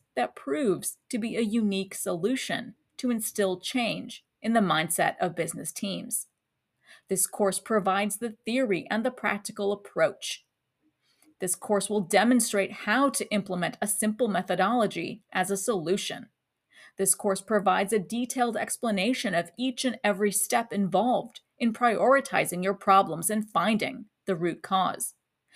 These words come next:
This course shows how to engage team buy-in. This course readily provides available support for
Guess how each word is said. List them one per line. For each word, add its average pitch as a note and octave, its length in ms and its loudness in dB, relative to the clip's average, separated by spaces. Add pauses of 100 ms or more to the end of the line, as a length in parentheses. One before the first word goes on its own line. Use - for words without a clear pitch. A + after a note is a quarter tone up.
(160)
This F#3 160 2
course F#3+ 380 0
shows G#3+ 540 2
how G3 160 0
to A3 120 -2
engage F3+ 600 0
team D#3+ 320 -6
buy-in. F3+ 480 0 (800)
This F#3+ 180 0
course G3+ 320 2
readily A#3+ 480 0
provides A3+ 560 0
available G#3+ 600 2
support - 680 -4 (140)
for - 180 -2